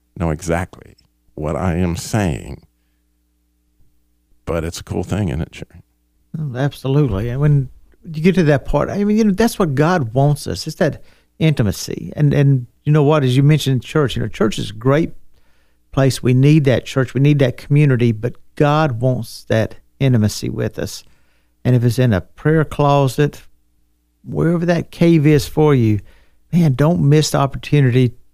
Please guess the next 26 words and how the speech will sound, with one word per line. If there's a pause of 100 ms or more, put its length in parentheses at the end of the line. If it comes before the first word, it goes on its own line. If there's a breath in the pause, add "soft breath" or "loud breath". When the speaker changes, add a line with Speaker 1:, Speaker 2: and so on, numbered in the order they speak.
Speaker 2:
to
have
that
relationship
with
our
Lord
and
Savior. (1400)
It's
Speaker 1:
Yeah,
I, (420)
I, (100)
I'm
all
about
church.
Believe
me,
I, (760)
that
community
is
huge
to
me.